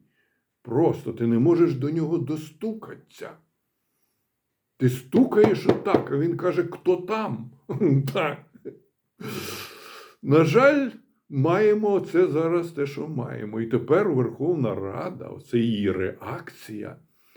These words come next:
на це все, на це все розкриття, коли вони повинні були не те, що звільняти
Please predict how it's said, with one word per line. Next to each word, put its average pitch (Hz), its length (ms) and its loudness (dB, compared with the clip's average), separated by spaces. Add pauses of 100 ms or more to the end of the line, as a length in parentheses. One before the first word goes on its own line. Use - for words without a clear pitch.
(160)
на 110 160 -2
це 123 280 4
все, 101 540 0
на 92 160 -8
це 113 160 -4
все 107 260 -2
розкриття, 110 1040 -4 (320)
коли 117 300 6
вони 113 380 2
повинні 117 600 2
були 113 360 0
не 104 140 0
те, 117 220 -2
що 180 200 0
звільняти 135 1040 -2